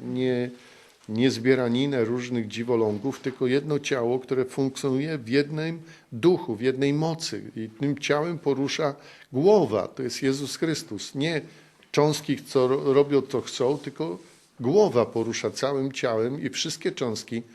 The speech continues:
otrzymują rozkazy od tej głowy. Kiedy chcę wziąć to, to moja ręka usłyszała rozkaz i zrobiła to. Noga spokojnie.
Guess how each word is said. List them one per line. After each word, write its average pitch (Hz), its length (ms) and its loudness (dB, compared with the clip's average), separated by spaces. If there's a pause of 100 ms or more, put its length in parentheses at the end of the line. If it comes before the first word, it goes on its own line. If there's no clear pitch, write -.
(260)
otrzymują 117 840 0 (420)
rozkazy 113 1000 -4
od - 220 -14
tej 104 220 -6
głowy. 98 460 -6 (720)
Kiedy 135 640 2
chcę 139 600 4 (200)
wziąć 117 680 -2
to, 110 340 -4
to 208 120 -6
moja 214 380 -6
ręka 175 340 -2
usłyszała 104 640 -4
rozkaz 95 540 -8
i 180 40 -6
zrobiła 123 500 -4
to. 85 260 -14 (680)
Noga 160 420 0
spokojnie. 92 720 -8